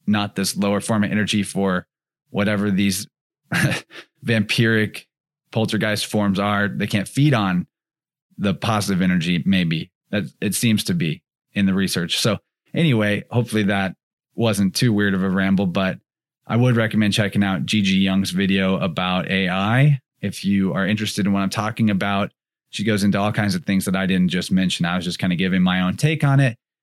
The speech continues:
because in the Plus extension, although I brought up the idea of the ideological egregores and how they influence society in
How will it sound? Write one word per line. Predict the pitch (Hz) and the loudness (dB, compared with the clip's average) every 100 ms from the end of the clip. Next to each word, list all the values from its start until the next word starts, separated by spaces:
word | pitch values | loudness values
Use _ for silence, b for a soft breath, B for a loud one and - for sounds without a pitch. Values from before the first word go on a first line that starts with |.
| _ | _
because | - 139 147 | -2 2 4
in | 147 | 4
the | 139 | 4
Plus | 151 135 | 4 2
extension, | 131 - 127 123 117 | 0 2 2 4 2
although | 113 107 | 2 2
I | 104 | 2
brought | 92 110 | 0 0
up | 104 101 | 0 0
the | 107 | 0
idea | 101 92 98 101 | 0 2 0 0
of | 90 87 | 0 0
the | 92 | 0
ideological | 95 95 98 95 92 98 95 | 0 0 0 0 -2 -2 -2
egregores | 98 95 98 95 101 98 95 - | -2 -2 -2 0 0 2 0 0
and | 92 | 0
how | 85 95 | 0 0
they | 92 92 | 0 0
influence | 92 104 - 101 95 95 - - | 0 -2 -2 0 0 0 -4 -8
society | - 98 - 95 98 95 98 - _ _ _ _ _ | -4 -2 -2 0 0 2 0 -2 _ _ _ _ _
in | - 101 92 92 | 0 4 4 4